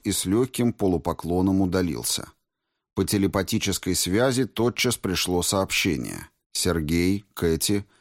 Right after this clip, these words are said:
подойдите к Наталье Андреевне». Переглянувшись, мы двинулись сквозь толпу, лавируя между гостями и официантами. Я поставил недопитый сок на промелькнувший в толпе поднос и вывернулся прямо перед Вороновой.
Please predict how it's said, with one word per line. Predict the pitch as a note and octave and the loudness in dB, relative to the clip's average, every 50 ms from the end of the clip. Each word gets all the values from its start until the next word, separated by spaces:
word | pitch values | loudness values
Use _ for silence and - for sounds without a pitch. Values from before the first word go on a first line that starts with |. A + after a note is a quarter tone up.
| _ _ _ _ | _ _ _ _
подойдите | - F#2+ F2 G2 F#2+ F#2 D#2 F2 G2+ F#2+ - B2+ | -2 0 2 2 2 2 2 0 0 0 -2 -2
к | - | 0
Наталье | A2+ A#2 G#2+ - - F2 E2 E2 F2 F2+ | 0 -2 0 0 0 0 0 2 0 2
Андреевне». | F2 F2+ F#2 E2+ F2 E2 C#2+ A#1 G#1+ G#1+ G1+ G1+ - - _ _ _ _ _ _ _ _ _ _ _ _ _ _ _ | 2 2 0 0 0 -2 -2 -4 -6 -8 -10 -12 -14 -16 _ _ _ _ _ _ _ _ _ _ _ _ _ _ _
Переглянувшись, | - F#2 F2 E2+ D2 D2+ D#2+ D#2 D#2 E2 G2 B2+ C3+ - - D#3+ D#3+ - - | -2 -2 -2 -2 -2 -2 -2 0 2 2 0 0 0 0 0 0 0 0 0
мы | G2+ A2 C#3 | 2 2 2
двинулись | C3+ A2+ E2+ F#2+ A#2+ B2+ C3+ C3 B2 B2+ A#2+ | 2 0 0 2 2 2 2 2 2 0 0
сквозь | - - - - F2 G#2 G#2 - - | -2 -4 -4 0 0 0 0 0 0
толпу, | - A#2 A#2+ B2 - - F2 E2 D#2 D#2 - - - _ _ _ _ | 0 0 0 0 0 -4 -2 -2 -2 -2 -6 -12 -20 _ _ _ _
лавируя | E2+ F#2 F#2 F2 D#2 F2 G2+ A#2+ B2 B2 A#2 A2 | 0 2 2 2 2 2 2 4 4 4 4 4
между | G2+ G2+ G2 F#2 F2 E2 F2+ E2 | 4 4 2 2 0 -2 -2 0
гостями | D#2+ E2 D#2+ - - - F#2 F#2 G2 G#2 G2+ | 0 0 0 -2 -2 0 0 2 2 2 2
и | F#2 | 2
официантами. | F2+ F2+ F#2 - F#2+ - - - F2 C#2+ A#1+ A#1 A#1+ - - - - A#1 - _ _ _ _ _ _ _ _ _ _ _ _ - | 2 0 -2 -4 -4 -4 -2 -2 -2 -4 -4 -8 -8 -10 -12 -12 -12 -14 -16 _ _ _ _ _ _ _ _ _ _ _ _ -6
Я | D2 C#2+ F#2 A#2+ C#3 | -2 2 2 2 2
поставил | - B2+ A#2 - - - A#2+ A2+ G#2 G#2 G2 | 2 0 -2 0 2 2 2 4 4 4 4
недопитый | F#2+ G2+ G2 F2+ G2+ G2+ - A2 G#2 - - F#2 | 4 4 4 2 2 0 0 -2 -4 -2 0 -2
сок | F2+ - - A2 A2 G#2+ - - | -2 0 0 2 2 2 2 0
на | G2+ F#2 | 0 0
промелькнувший | F2 G2+ F#2+ F#2+ F#2+ F#2+ F#2+ - - G#2 G#2 G2 F2+ - - F#2+ | 2 0 2 2 2 2 0 0 0 2 2 2 2 0 -2 -4
в | E2+ - | -4 -2
толпе | - F2+ F2 F2 - G#2 F#2+ E2+ | -2 -2 -2 0 0 0 0 0
поднос | - F2 E2+ D#2 D#2 E2 F#2 A2+ C#3 C#3 - - - | 0 -2 -2 0 0 0 2 2 2 0 -2 -4 -2
и | - | -4
вывернулся | A2 E2+ F2+ F#2+ G2 G#2 A2+ B2 B2 B2+ B2 - - B2 | 0 2 2 2 2 2 2 2 2 2 0 0 -2 -4
прямо | - - - F2 E2 F2 F#2+ F#2+ | -2 0 0 2 2 2 0 0
перед | - G#2+ G2 G#2+ G2 | 0 0 0 0 -2
Вороновой. | F#2 F2+ F2 D#2+ C#2 C2+ A#1+ B1 A1 A#1 A1+ - - | 0 0 0 0 0 -2 -6 -6 -8 -10 -12 -14 -18